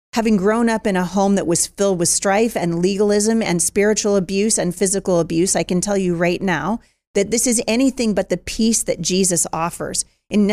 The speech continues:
in twenty fourteen, Bill Gothard stepped down from his position, as many of you have heard, due to sexual harassment allegations from former female congregants. And you hear many of them in the Shiny Happy People documentary. And as I said, I, you know, I watched this,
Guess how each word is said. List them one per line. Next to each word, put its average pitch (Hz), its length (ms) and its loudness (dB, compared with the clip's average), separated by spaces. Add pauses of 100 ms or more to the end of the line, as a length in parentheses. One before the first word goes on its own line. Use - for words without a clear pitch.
(120)
in 208 140 2
twenty 269 300 0
fourteen, 220 720 0
Bill 220 220 2
Gothard 202 480 0
stepped 208 480 -2
down 220 340 0
from 180 180 -2
his 165 140 -2
position, 160 540 0
as 165 160 0
many 175 240 0
of 165 80 -4
you 160 100 0
have 151 100 -4
heard, 175 340 -2
due 202 160 0
to 175 100 0
sexual 196 440 -2
harassment 185 680 -2 (320)
allegations 170 640 0
from 185 200 0
former 170 400 0
female 160 600 -2 (180)
congregants. 180 580 -2
And 175 120 0
you 180 80 2
hear 294 280 0
many 175 360 2
of 151 120 -4
them 151 300 -2 (380)
in 202 360 2
the 202 120 0
Shiny 170 400 0
Happy 165 320 -2
People 160 320 -2
documentary. 165 640 0
And 160 80 -2
as 220 220 0
I 220 140 2
said, 220 380 0 (640)
I, 175 300 -2
you 226 80 2
know, 185 200 0
I 220 180 2
watched 220 580 0
this, 175 380 2